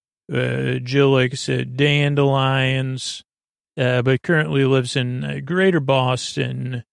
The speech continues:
Uh, misses going to, uh, double features, uh, where you could kick back, uh, and put your feet up.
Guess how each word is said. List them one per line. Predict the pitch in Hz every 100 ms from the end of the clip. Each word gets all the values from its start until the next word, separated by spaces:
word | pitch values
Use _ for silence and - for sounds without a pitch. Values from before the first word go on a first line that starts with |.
| _ _ _ _ _ _ -
Uh, | - 123 123 127 135 135 139 147
misses | 151 151 - 151 -
going | 147 135 135
to, | - 135 131
uh, | 139
double | 131 156 156 143
features, | - 156 147 - 147 139 135 127 -
uh, | 143 135 131 135
where | 131
you | 127
could | - 139
kick | - 165 -
back, | 151 139 135 135 135 -
uh, | 139 131 135 117 _ _ _ _ _
and | 147 123
put | 170 180
your | 147
feet | - 160 143
up. | 139 135